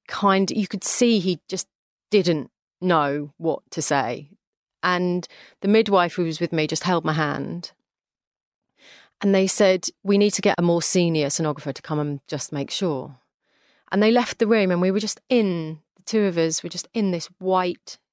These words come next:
side room. And it felt like a movie. I almost felt like I'd become outside of my body and I was just watching this play out. And the lady walked in and she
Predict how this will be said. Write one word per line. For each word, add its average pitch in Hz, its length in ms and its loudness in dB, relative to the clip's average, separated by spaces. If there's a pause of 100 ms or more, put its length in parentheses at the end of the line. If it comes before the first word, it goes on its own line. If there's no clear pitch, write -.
(160)
side 170 640 -2
room. 139 640 -8 (1160)
And 196 80 -8
it - 200 -4
felt - 500 -2 (100)
like 185 240 -2
a 202 60 2
movie. 202 440 2
I 214 200 -2
almost 233 340 2
felt 196 140 0
like 165 160 -2
I'd 180 240 -6
become - 280 -6 (120)
outside 214 440 0
of 190 60 -6
my 180 100 0
body 160 400 0
and 156 120 -2
I 156 80 0
was 156 180 -4
just - 220 -12
watching 175 600 -4
this 151 200 -8
play 151 280 -4
out. 139 360 -4 (1600)
And 202 140 0
the 202 60 4
lady 214 560 2
walked 190 280 -4
in 170 260 0
and 180 180 -2
she 190 380 -4